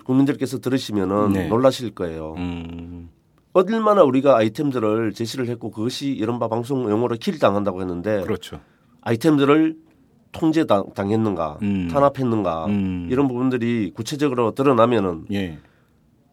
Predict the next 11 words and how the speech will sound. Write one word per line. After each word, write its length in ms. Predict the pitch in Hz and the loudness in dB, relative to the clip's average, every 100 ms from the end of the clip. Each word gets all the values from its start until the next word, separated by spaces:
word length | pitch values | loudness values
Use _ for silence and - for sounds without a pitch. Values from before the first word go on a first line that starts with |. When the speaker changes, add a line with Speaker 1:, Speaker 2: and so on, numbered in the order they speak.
| _ _ - | _ _ -8
Speaker 1:
이 240 | 113 110 | -4 -2
이명박 340 | 113 139 147 143 | 2 4 4 4
정권의 460 | 139 131 135 131 | 2 2 2 4
어떤 240 | 104 117 110 | 2 0 0
대언론관이라든지 1200 | 120 117 143 139 123 107 104 95 87 87 85 120 | 2 4 6 4 4 2 2 2 0 -2 -2 -2
Speaker 2:
음흠. 320 | 131 85 82 69 | -2 -4 -8 -6
Speaker 1:
그걸 240 | 107 131 | -2 -2
수행해온 640 | 123 143 135 117 104 127 104 | -2 -2 0 2 2 2 0
김재철 400 | 107 113 123 135 | -2 -4 -2 -4
사장의 360 | 127 117 117 | -2 -2 -2
시스템이 580 | 113 127 123 101 85 80 | -4 -6 -4 -4 -4 -8